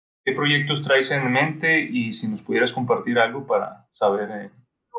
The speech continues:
Speaker 2: más importante, pues, bueno, yo tengo un gimnasio, ayudo a la gente, gente que sus Juegos Olímpicos es estar bien físicamente, que sus Juegos Olímpicos es acabar una carrera de cinco mil, diez mil metros, de terminar bien un partido de tenis, eh, de,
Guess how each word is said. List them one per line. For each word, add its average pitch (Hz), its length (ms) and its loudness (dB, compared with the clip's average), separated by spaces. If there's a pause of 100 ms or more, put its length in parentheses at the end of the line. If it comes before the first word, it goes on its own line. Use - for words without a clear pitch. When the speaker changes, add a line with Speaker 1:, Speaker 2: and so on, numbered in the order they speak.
Speaker 2:
más 247 140 -8
importante, 170 680 -8
pues, 123 140 -14
bueno, 107 200 -6
yo 95 140 -10
tengo 104 220 -12
un 98 80 -12
gimnasio, 98 580 -10
ayudo 87 240 -12
a 82 60 -12
la 71 80 -14
gente, 95 680 -12
gente 90 420 -16
que 76 320 -18
sus 87 220 -18
Juegos 98 280 -8
Olímpicos 92 520 -12
es 90 140 -16
estar 90 280 -14
bien 87 220 -14
físicamente, 87 1080 -14
que - 60 -20
sus - 220 -20
Juegos 95 300 -8
Olímpicos 90 440 -12
es - 140 -12
acabar 85 320 -10
una 92 160 -12
carrera 80 260 -10
de 82 140 -8
cinco 71 300 -18
mil, 95 260 -12
diez 80 180 -14
mil 85 160 -16
metros, 95 600 -12 (420)
de 90 80 -14
terminar 92 420 -10
bien 101 160 -8
un 104 120 -8
partido 95 340 -10
de 85 120 -10
tenis, 101 760 -12
eh, 71 240 -16
de, 80 440 -14